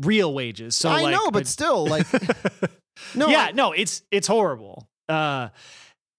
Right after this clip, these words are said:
Speaker 1: and so that, and well, but, and it speaks to one of those contradictions of the labor market for flight attendants, which is, as we've talked about in the past, is governed by the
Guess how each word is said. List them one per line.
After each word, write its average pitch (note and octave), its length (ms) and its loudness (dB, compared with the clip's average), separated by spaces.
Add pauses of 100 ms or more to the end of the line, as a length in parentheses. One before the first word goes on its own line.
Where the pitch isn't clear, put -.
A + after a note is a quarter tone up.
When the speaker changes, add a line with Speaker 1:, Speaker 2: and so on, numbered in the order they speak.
(180)
Speaker 1:
and G#3+ 180 0
so G#3+ 560 2
that, G#3+ 380 2 (100)
and A3+ 120 0
well, A#3+ 140 4
but, B3 160 2
and A#3+ 220 2
it G#3 80 0
speaks - 460 -2
to D#3+ 540 0 (420)
one F3+ 180 2
of F3 60 -2
those E3 180 2
contradictions D#3+ 960 -2 (480)
of D3+ 180 0
the E3 80 0
labor A3 280 2
market D3 480 -4
for D#3 600 -2 (160)
flight A#3+ 220 2
attendants, - 640 -10 (320)
which E3+ 180 0
is, E3 120 0
as D#3+ 160 0
we've D#3+ 160 0
talked D3 320 -2
about C3+ 240 -4
in B2+ 60 -10
the C3 80 -12
past, B2 480 -8 (840)
is C#3+ 220 -2
governed C#3+ 380 -4
by C3+ 200 -2
the B2 380 -8